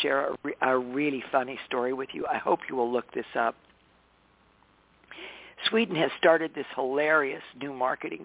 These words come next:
campaign, and I really can't do it justice. I'm normally not a funny person <laughs> anyway. So if I, if I told you about it, I'd, I'd just, I'd ruin it. So you guys have to look this up,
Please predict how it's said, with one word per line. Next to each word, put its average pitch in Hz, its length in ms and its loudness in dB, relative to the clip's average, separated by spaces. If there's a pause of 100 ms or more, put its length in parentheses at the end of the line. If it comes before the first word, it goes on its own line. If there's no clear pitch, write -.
campaign, 165 460 -10 (520)
and 165 120 6
I 151 40 10
really 160 300 6
can't - 300 -2
do 147 100 -2
it - 120 -4
justice. - 380 -2
I'm 151 140 0
normally 143 260 4
not 127 160 0
a 127 120 -8
funny 131 200 4
person - 360 -4
<laughs> - 20 2
anyway. 226 360 0 (460)
So 170 160 8 (340)
if 175 140 6
I, 156 200 6
if - 100 2
I 156 100 6 (140)
told 175 240 6
you 165 60 2
about 139 200 0
it, 131 80 -4
I'd, - 220 -2
I'd 143 180 -6
just, 147 180 -12 (640)
I'd 135 160 -6
ruin 135 240 -6
it. - 100 -12 (120)
So 165 80 0
you 156 80 0
guys 156 220 4
have 160 140 2
to 143 80 -8
look 143 200 -6
this - 140 -4 (120)
up, - 120 -4